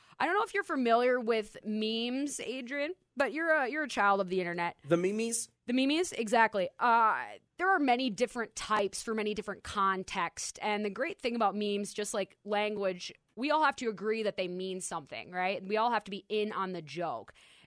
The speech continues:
Speaker 1: And one of the Valentine's Day things that we see across social media, other than, like, your sports teams making very, very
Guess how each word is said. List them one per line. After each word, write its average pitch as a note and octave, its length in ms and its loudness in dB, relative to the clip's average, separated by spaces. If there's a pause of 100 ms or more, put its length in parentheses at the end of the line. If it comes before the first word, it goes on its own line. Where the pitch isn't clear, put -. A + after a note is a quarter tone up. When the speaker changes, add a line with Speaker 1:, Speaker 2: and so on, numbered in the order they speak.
Speaker 1:
And A3+ 460 2 (140)
one B3 240 0
of E4 120 -4
the D4+ 380 4
Valentine's G#3 720 0
Day F#3 280 0
things F#3+ 320 -4
that F#3+ 220 0
we G#3 200 -4
see G#3 220 -2
across F#3+ 360 0
social G3 300 -4
media, F#3 320 0
other F#3+ 260 0
than, F3+ 320 -2
like, F3+ 260 -2
your G3 120 -2
sports F#3+ 400 -6
teams F#3 400 -6
making F3+ 360 -4
very, F3+ 260 0
very F3 360 -2